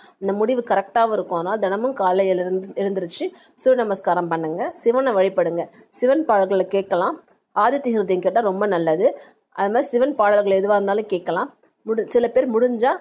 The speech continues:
சூரியனார் கோயில் போயிட்டு வந்தீங்கன்னா ரொம்ப நல்லது. இப்படி அ-, உடனே போக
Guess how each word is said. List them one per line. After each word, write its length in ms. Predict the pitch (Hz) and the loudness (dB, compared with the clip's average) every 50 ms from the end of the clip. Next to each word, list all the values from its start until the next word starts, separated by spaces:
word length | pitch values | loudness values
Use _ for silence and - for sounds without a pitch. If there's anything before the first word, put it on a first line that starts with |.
| - - _ | -8 -18 _
சூரியனார் 480 | - - 254 277 311 320 285 233 202 - | -4 0 2 4 4 4 2 2 0 0
கோயில் 300 | - 214 214 208 208 208 | 0 2 2 2 0 0
போயிட்டு 280 | 208 214 208 214 202 | 0 0 2 2 2
வந்தீங்கன்னா 300 | 185 175 175 175 196 254 | 0 0 -2 -2 -2 -2
ரொம்ப 240 | 269 226 190 208 214 | 0 0 0 0 0
நல்லது. 360 | 196 175 170 165 160 170 - - - _ _ _ _ _ _ _ _ _ _ _ _ _ _ _ - | 0 0 0 -2 -2 -4 -6 -10 -12 _ _ _ _ _ _ _ _ _ _ _ _ _ _ _ -12
இப்படி 280 | 208 214 196 190 208 202 | -10 -8 -4 0 2 2
அ-, 180 | 170 185 190 - | 2 2 0 -2
உடனே 400 | 190 196 196 196 214 240 269 277 | -4 -4 -2 0 0 0 0 0
போக 200 | - 226 233 | 2 2 2